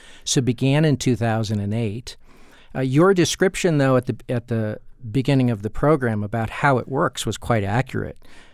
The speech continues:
which is that it uses rapidly alternating magnetic pulses to then induce rapidly alternating electrical currents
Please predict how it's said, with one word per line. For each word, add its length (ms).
which 260
is 300
that 180
it 80
uses 460
rapidly 580
alternating 800
magnetic 720
pulses 800
to 140
then 260
induce 640
rapidly 460
alternating 560
electrical 640
currents 560